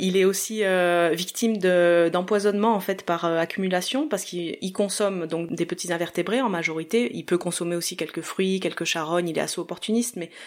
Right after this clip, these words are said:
en grande majorité c'est des invertébrés, euh, terrestres. Et en fait, euh, avec tous les produits phytosanitaires qui sont utilisés, euh, dans les campagnes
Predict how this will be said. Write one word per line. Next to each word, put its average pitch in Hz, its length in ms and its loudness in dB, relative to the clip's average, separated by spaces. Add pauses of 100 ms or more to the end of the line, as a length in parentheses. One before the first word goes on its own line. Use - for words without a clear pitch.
(180)
en 170 80 0
grande 180 240 4
majorité 190 460 0
c'est 185 100 -8
des 165 220 -4
invertébrés, 170 600 -2
euh, 156 120 0
terrestres. 175 520 -2 (280)
Et 175 100 0
en 165 80 0
fait, 240 340 -4
euh, 175 400 4
avec 175 280 -2
tous - 140 -6
les 208 100 4
produits 190 560 -2
phytosanitaires 185 680 -4
qui - 100 -10
sont 170 120 -6
utilisés, 208 580 0
euh, 175 180 2
dans 170 140 -2
les 160 420 0
campagnes 185 520 -2